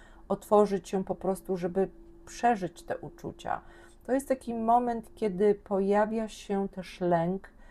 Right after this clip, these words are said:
przed rozczarowaniem. Być może po wcześniejszych doświadczeniach niektórym tu jest trudno po prostu zaufać, że tym razem może być inaczej.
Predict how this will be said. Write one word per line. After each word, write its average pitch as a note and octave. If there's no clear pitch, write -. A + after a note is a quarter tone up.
przed -
rozczarowaniem. F3
Być F#3+
może G#3
po G#3
wcześniejszych G3
doświadczeniach F3+
niektórym G3
tu G3+
jest G3
trudno F#3
po F3+
prostu F3+
zaufać, F3
że E3+
tym G#3
razem F3
może F#3+
być F3+
inaczej. F#3